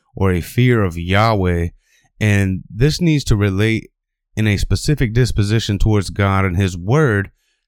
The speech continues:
similar to what we see over in Job chapter twenty-eight, twenty-eight, for example. And to man he said, "Behold,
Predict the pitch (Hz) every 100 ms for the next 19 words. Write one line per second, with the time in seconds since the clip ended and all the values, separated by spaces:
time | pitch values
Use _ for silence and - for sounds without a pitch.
0 | _ - - - 143 170 131 117 101 117
1 | 107 110 107 104 - 110 110 98 104 98
2 | 98 - 101 101 95 92 87 95 101 101
3 | 95 101 92 95 - 95 92 90 92 -
4 | - 107 98 95 131 - 92 87 92 85
5 | - 82 - _ - - - - - _
6 | _ _ _ _ _ _ _ _ _ 113
7 | 104 - 98 113 139 117 101 92 98 98
8 | 101 107 - 113 120 117 117